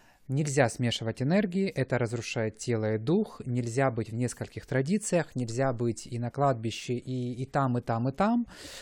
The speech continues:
Вот, и в итоге я остался в таком вакууме в какой-то момент, потому что я такой: «Вам нельзя, а мне нельзя, короче, все, отстаньте от меня».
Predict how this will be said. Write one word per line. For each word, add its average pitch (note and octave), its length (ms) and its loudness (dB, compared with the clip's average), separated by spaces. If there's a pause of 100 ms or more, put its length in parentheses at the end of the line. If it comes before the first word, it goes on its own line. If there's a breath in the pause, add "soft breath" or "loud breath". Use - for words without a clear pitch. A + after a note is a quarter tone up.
(140 loud breath)
Вот, E3 340 6
и D3+ 500 2
в C#3+ 80 4
итоге E3+ 300 4
я D#3 140 6
остался D3 400 2
в - 60 -20
таком C#3+ 240 -2
вакууме F3+ 500 4
в - 60 -12
какой-то A3 380 4
момент, G#3 380 6
потому C#3+ 320 0
что C3+ 360 2
я C3 160 2
такой: C3+ 380 2
«Вам D3 240 6
нельзя, D3+ 380 4
а E3 40 4
мне C3+ 200 4
нельзя, A#2 360 6
короче, G#2+ 420 -4
все, G#2+ 220 0
отстаньте A2 480 2
от - 120 -10
меня». G2 280 -4